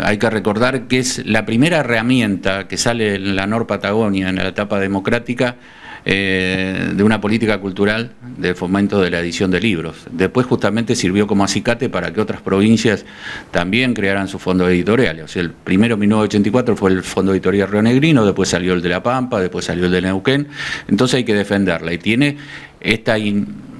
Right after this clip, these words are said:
eh, esta ley, eh, tiene como importante que le garantiza fondos genuinos provenientes de la Ley cuarenta y ocho, de la Ley de Juegos,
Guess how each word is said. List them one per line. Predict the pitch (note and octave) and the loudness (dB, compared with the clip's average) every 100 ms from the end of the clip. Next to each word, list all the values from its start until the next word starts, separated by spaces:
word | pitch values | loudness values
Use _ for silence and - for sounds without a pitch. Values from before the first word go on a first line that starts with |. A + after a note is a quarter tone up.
| - | -10
eh, | - - G2+ F#2+ F2 | -6 -2 0 0 0
esta | A2 A#2 | 0 0
ley, | G#2+ A#2+ A#2 A2 G#2 F#2+ F2 | 0 2 2 2 0 -2 -2
eh, | E2+ F2 - | -2 -2 0
tiene | G#2 G#2 | 0 2
como | G2 G#2+ | 2 2
importante | A2+ A#2+ B2+ B2 B2 C3+ B2+ - - - - - | 2 0 0 0 0 -2 -4 -10 -20 -20 -18 -4
que | G#2+ A2+ | 0 2
le | A#2 A#2 | 2 2
garantiza | A#2+ A#2 A#2+ - D3 D3+ C#3 | 2 2 0 2 0 2 0
fondos | - B2 B2 | 2 2 2
genuinos | A#2+ A#2 C3+ C#3 C3+ | 2 4 6 6 4
provenientes | B2+ G2+ G2 G#2+ G#2 G2 | 2 2 4 4 4 2
de | |
la | F#2+ | 2
Ley | G2+ | -2
cuarenta | G2+ G2+ F#2+ | 0 0 2
y | |
ocho, | C3 A2+ | 2 2
de | F2+ | 2
la | F2+ | 2
Ley | G#2 | 0
de | A2 | 2
Juegos, | C#3 B2+ B2+ C#3+ - | 2 4 4 2 -4